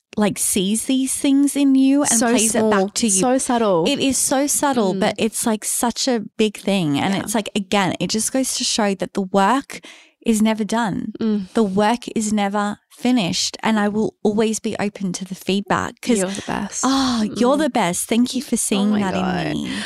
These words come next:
Speaker 2: And I love it. And I think what you said is, like,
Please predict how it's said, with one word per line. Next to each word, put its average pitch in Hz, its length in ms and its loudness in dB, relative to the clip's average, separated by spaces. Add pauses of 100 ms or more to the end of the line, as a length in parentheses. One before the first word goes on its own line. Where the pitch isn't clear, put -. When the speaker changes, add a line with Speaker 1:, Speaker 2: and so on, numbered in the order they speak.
(200)
Speaker 2:
And 254 160 2
I 262 80 2
love 220 300 2
it. 185 200 0
And 208 140 0
I 208 120 0
think 208 300 -4
what 208 140 -4
you 196 100 0
said 180 460 0
is, 175 260 0
like, 175 140 -4